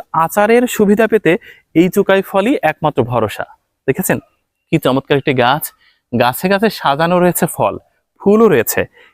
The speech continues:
এর পাতাটি আমি নিজে খেয়েছি। পাতাটি ভর্তা কিংবা ভাজি করে খেলে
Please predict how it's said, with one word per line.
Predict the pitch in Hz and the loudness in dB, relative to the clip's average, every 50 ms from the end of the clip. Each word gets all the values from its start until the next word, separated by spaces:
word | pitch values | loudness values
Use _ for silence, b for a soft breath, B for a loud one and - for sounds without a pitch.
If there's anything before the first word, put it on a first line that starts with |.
| b b | b b
এর | - 160 160 | -4 -4 -2
পাতাটি | - 147 147 151 - 190 - 233 | 0 0 0 0 -2 0 0 0
আমি | 220 220 208 | 2 2 2
নিজে | 185 180 175 202 190 | 2 2 2 0 -2
খেয়েছি। | - - 180 170 - - - 262 - _ _ _ _ _ _ - | 0 0 0 0 0 0 -2 -2 -2 _ _ _ _ _ _ -4
পাতাটি | - 131 135 - 160 - 214 | -4 -2 -2 -2 -2 0 0
ভর্তা | 190 - 120 127 123 131 _ - - 202 | 0 0 0 -2 -2 -2 _ -4 -4 -2
কিংবা | 202 214 208 190 | 0 2 2 2
ভাজি | 147 123 120 123 147 160 | 0 0 -2 0 0 0
করে | - - 180 185 | 2 2 0 0
খেলে | - - 208 175 135 | 2 0 0 0 0